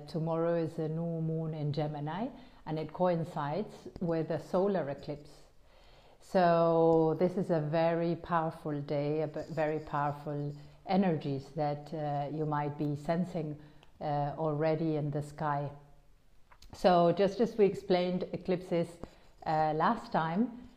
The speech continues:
it's like if we are in a dinner party and it's, uh, the earth and the sun talking together, and this time is the moon that comes in between the conversation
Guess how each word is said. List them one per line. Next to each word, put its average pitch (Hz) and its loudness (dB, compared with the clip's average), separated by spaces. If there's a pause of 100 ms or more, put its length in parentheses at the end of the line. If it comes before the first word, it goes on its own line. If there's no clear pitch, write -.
(160)
it's 185 0
like 175 6
if 170 4
we 170 2
are 170 4
in 160 0
a 156 -2
dinner 226 6
party 214 2 (340)
and 170 -2
it's, 170 0 (360)
uh, 160 0
the 170 2
earth 262 6 (480)
and 170 0
the 165 2
sun 214 4
talking 226 2
together, 160 0 (120)
and 180 2
this 202 0
time 202 4
is 190 0
the 185 4
moon 202 6 (340)
that 165 0
comes 170 0
in 156 2
between 160 0
the 156 -2
conversation 156 -4